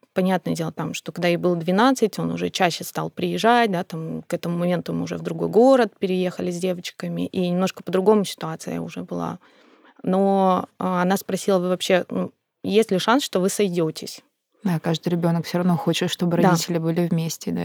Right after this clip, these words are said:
Speaker 2: его. Мгм.
Speaker 1: А, потому что, м, для родителя может быть очевидным это, да, что, ну, видно же со стороны, что там мы не живем уже два года, но ребенок, э, скорее всего, воспринимает это иначе, он хочет и ждет: «Давайте вы опять поженитесь,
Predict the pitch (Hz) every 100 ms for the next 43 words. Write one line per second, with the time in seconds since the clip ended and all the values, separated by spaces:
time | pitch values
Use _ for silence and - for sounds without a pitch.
0 | 185 180 180 196 170 175 196 190 185 -
1 | 190 190 185 202 - - 190 190 180 180
2 | 175 190 190 185 254 - 302 214 196 208
3 | 190 - 180 - 196 247 196 165 165 -
4 | 170 170 180 - - 165 214 254 294 185
5 | 180 269 392 302 214 202 185 - 208 208
6 | 196 - 147 165 165 240 208 180 185 208
7 | 185 175 175 175 170 190 180 170 175 190
8 | 190 185 180 220 339 285 214 - 180 175
9 | 175 175 - 190 214 196 190 185 - 175
10 | 180 202 196 165 - 175 180 220 247 233
11 | 196 170 - 220 254 - 196 175 165 170
12 | 196 240 214 180 180 208 - 165 170 175
13 | - 170 170 208 208 190 - - 180 -
14 | 190 180 -